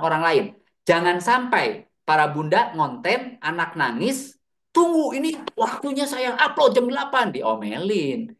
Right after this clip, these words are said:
Tidak membahagiakan anaknya. Pasti pernah ada yang melakukan itu.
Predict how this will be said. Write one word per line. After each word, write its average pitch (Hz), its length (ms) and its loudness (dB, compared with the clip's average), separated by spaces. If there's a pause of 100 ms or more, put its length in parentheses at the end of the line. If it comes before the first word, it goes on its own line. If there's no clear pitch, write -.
(140)
Tidak 233 320 2
membahagiakan 143 960 2
anaknya. 160 240 -4
Pasti 202 240 -2
pernah 220 240 2
ada 185 80 4
yang 175 80 -2
melakukan 156 400 -4
itu. 113 240 -10